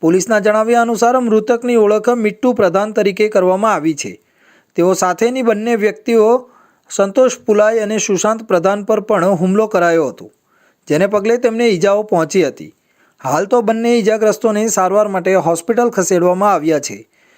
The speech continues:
જ્યારે મૃતકનો મૃતદેહ પી એમ માટે મોકલવામાં આવ્યો છે. પ્રાથમિક તપાસમાં સામે આવ્યું છે કે હુમલો કરતી વ્યક્તિઓ અજાણ્યા હતા, જેઓએ ગંભીર ઇરાદા સાથે ત્રીજાને નિશાન બનાવીને હુમલો કર્યો હતો.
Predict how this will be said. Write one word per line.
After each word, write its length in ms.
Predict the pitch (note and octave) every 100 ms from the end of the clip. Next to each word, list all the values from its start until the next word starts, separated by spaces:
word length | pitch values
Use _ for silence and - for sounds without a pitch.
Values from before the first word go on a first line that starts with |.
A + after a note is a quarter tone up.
| _ _
જ્યારે 220 | D3 D#3+
મૃતકનો 540 | D#3+ F#3 G3 B3 C4+ B3+
મૃતદેહ 440 | A3 - G#3 G#3+
પી 220 | A3 G3+
એમ 160 | A3+ A3
માટે 240 | F#3+ F#3+
મોકલવામાં 640 | G#3 F#3+ F#3 F#3 E3+ G3+ F#3
આવ્યો 280 | C#3+ D3 B2
છે. 280 | A2 G2+ _ _ _ _ _ -
પ્રાથમિક 380 | D#3 D#3+ G3+ G#3
તપાસમાં 420 | G3 G#3 A#3+ A3
સામે 280 | G#3+ G#3+ G#3+
આવ્યું 280 | G#3 A3+
છે 200 | G3+ A#3
કે 100 | B3
હુમલો 360 | A3+ F3+ G3 A3
કરતી 320 | G#3+ G3 A3+
વ્યક્તિઓ 520 | G3 F#3 - A3 F3+
અજાણ્યા 540 | G#3 F#3+ G3 G3+ G#3 D3+
હતા, 260 | A#2+ E2 - _ _ _ _ _ -
જેઓએ 320 | G#3+ B3 D4+
ગંભીર 480 | F3 F3 F3+ A#3+ B3
ઇરાદા 380 | A3 G#3+ A3
સાથે 340 | G#3+ G3 F#3+ A3
ત્રીજાને 480 | G#3+ F#3+ G#3+ A3+ A3
નિશાન 400 | F3+ G#3 G#3 G3+
બનાવીને 420 | F#3+ F3 F3+ G#3
હુમલો 360 | E3+ E3+ G3
કર્યો 340 | G3 E3+ E3 C3
હતો. 200 | -